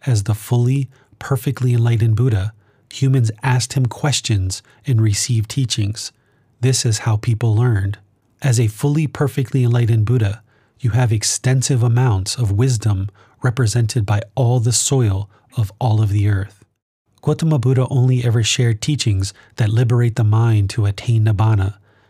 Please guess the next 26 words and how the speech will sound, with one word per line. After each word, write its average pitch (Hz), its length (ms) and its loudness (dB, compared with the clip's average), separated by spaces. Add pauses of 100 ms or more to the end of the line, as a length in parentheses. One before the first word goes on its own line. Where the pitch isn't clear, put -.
(140)
and 113 140 2
would 117 140 2
only 127 260 2
teach 123 420 -4
that 123 240 0
which 123 240 -2
people 120 340 -2
asked 113 520 -2 (320)
and 110 440 0 (280)
which 120 200 -2
helped - 460 -4
lead 131 260 0
the 110 100 0
people 110 460 -2
to - 180 -2
Nibbana. 110 540 0 (580)
However, 117 580 0 (280)
he 127 120 -2
did 123 220 0
not 135 200 0
answer 131 500 0
all 110 200 2
questions 110 640 -2
asked 120 300 0
of 104 140 -2
him 95 280 0